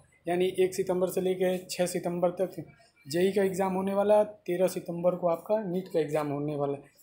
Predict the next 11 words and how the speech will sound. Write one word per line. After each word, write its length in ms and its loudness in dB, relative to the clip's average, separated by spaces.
तो 60 0
आप 140 -2
लोग 140 2
अपने 240 2
preparation 540 -2
पे 120 -2
please 380 -4
ध्यान 260 -2
दें। 140 2
तो 80 0
guys, 220 6